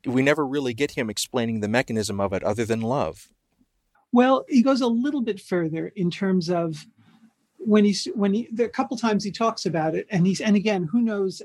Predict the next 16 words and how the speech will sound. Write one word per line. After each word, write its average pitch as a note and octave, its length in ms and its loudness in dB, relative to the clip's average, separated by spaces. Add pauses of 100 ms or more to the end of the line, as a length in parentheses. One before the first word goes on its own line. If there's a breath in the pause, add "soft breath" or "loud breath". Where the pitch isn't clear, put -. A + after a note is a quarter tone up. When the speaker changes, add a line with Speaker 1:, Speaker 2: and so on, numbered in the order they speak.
Speaker 2:
as F3 180 -6
these F#3 240 -2
go D#3+ 240 -2
on, D#3+ 320 -2
who D#3+ 140 0
knows F3 400 0
if - 220 -2
I'll D#3+ 120 2
discover D#3 460 0
more. D3+ 480 0 (800 loud breath)
But G3 400 2 (300)
in F#3+ 180 6
my G#3+ 200 0
imagination, E3 1040 -4 (800)
he G#3 220 4
says, G3 580 0